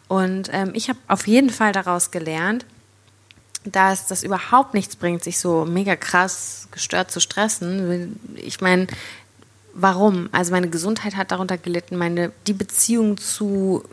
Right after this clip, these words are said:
mir nahestehenden Personen hat darunter gelitten und alle um mich herum, meine Schwester, mein Freund, alle wissen, das war eine Zeit, auch du, da war sie ein bisschen loco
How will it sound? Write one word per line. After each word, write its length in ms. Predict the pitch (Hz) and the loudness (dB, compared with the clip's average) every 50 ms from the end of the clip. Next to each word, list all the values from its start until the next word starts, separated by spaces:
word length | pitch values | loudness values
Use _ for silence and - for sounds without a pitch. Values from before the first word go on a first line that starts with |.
| - - - | -18 -10 -6
mir 160 | 180 185 180 | -2 0 0
nahestehenden 640 | 180 175 175 175 180 180 - - 180 180 180 185 190 | 4 6 6 6 6 6 4 0 0 0 -2 0 2
Personen 360 | 220 233 233 262 269 247 240 | 2 4 4 4 2 2 2
hat 120 | 233 220 | 0 0
darunter 320 | 214 202 202 202 202 202 180 | 0 0 0 0 0 0 0
gelitten 320 | 196 190 190 190 190 196 | 2 2 0 0 0 0
und 100 | 190 - - - - | -2 -2 -2 -2 0
alle 200 | 240 262 277 247 | 2 2 2 2
um 120 | 233 233 | 0 0
mich 160 | 240 220 - | -2 0 0
herum, 220 | 233 214 208 214 202 | -2 -2 0 0 0
meine 140 | 180 180 185 | 0 0 0
Schwester, 320 | - - 226 220 220 - | 2 2 2 2 2 2
mein 160 | 202 196 196 190 | 0 0 0 0
Freund, 220 | - 208 196 - | 0 -2 0 2
alle 240 | 196 220 233 226 208 | 4 4 4 4 2
wissen, 400 | 220 220 - - 214 214 220 220 - - - - - - - - - | 0 0 0 0 0 -2 -2 -2 -6 -14 -20 -18 -18 -20 -14 -4 2
das 280 | 208 214 240 226 - | 4 4 4 4 4
war 100 | 233 226 | 4 4
eine 200 | 220 214 208 185 | 4 4 2 0
Zeit, 560 | - - - 190 190 196 220 247 285 302 - - - | -2 -2 2 4 4 4 4 4 2 0 -2 -4 -2
auch 140 | - 185 170 | 0 0 0
du, 320 | - - - 220 262 320 320 - - - - - - - - - - - - _ _ _ _ _ _ - - | 0 -2 -2 0 0 0 -2 -6 -16 -20 -20 -20 -18 -20 -20 -20 -20 -20 -20 _ _ _ _ _ _ -16 -10
da 340 | - 165 160 185 190 180 | -4 2 4 6 6 6
war 200 | 196 220 240 254 | 4 2 2 2
sie 140 | 240 247 247 240 | 0 -2 -4 -2
ein 20 | |
bisschen 480 | 202 220 220 - - 214 202 185 175 175 | -2 -2 0 0 2 2 2 4 4 4
loco 580 | 180 208 240 - - - 147 151 175 226 349 | 4 4 4 2 0 0 2 4 4 4 2